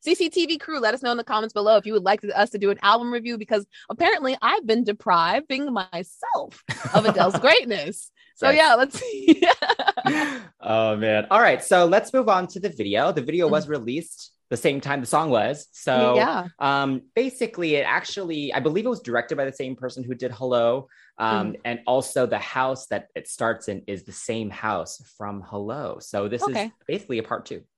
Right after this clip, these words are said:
Speaker 2: So what did you
Speaker 1: Nice.
Speaker 2: think?
Speaker 1: So that minute and a half of her being on the phone, like, "Oh, you can't hear me?" Huh?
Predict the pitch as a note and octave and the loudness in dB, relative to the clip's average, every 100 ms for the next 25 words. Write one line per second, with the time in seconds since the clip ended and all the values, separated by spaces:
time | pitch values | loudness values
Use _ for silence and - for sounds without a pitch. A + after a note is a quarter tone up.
0 | _ - G#2+ G#2 G#2 G#3+ C3 F3 F3 F#2 | _ -4 -2 0 2 2 2 0 -2 -6
1 | - - - - G3 G3 F3+ F#3+ A3 G#3+ | -10 -20 -12 -4 0 0 0 -2 -2 -2
2 | F3+ F3 E3+ F3+ F3+ F3+ E3+ E3+ F3 F3+ | -4 0 0 0 -2 0 0 -2 -4 -2
3 | E3+ - F3+ F3 A3 B3 C#4 C#4+ D4+ D#4 | -4 -2 -2 -2 -2 -2 0 -2 -2 -2
4 | D#4 D4 E4 | -4 -2 -2